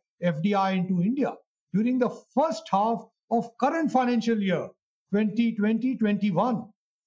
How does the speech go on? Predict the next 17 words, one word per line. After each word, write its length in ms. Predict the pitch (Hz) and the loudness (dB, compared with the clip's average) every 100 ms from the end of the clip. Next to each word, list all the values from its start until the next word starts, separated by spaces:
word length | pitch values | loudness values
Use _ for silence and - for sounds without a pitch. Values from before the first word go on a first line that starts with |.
| _ | _
You 80 | 190 | -4
know, 40 | 196 | 0
the 140 | 185 | 0
U 180 | 180 240 | 2 0
S 100 | 220 | 0
investors 720 | 214 180 214 214 - 247 240 | -2 0 -2 -2 0 0 2
have 240 | 208 214 208 | 0 0 0
infused 560 | 190 233 277 277 - _ _ _ | 0 0 0 -2 -6 _ _ _
seven 400 | 220 262 294 262 | -2 0 -2 -2
point 480 | 240 240 240 226 - _ _ _ - | 0 0 0 -2 -6 _ _ _ -4
two 260 | 277 302 233 | 0 0 0
billion 300 | 220 226 208 | 0 2 2
dollars 380 | 190 208 214 202 | 0 2 0 0
of 120 | 165 | 0
F 180 | 170 - | -2 -2
D 100 | 196 | 0
I 280 | 208 220 | 0 0